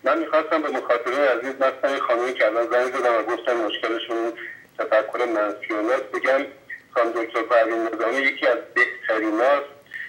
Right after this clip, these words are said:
و علم و دانشی بالا، با اصل و نسب ایرانیان اصیل و محترم و بسیار متوا-، متواضع و واقعاً یک جواهرم.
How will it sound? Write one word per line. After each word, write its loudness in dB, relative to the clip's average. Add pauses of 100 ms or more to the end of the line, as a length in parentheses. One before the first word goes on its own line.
(200)
و -2
علم 0
و -4
دانشی 2
بالا، 2
با 0
اصل 2
و 0
نسب 0
ایرانیان 2
اصیل 4 (460)
و 6
محترم 0
و 4
بسیار 2
متوا-، 2
متواضع 0 (480)
و 4 (560)
واقعاً 4
یک 0 (100)
جواهرم. -2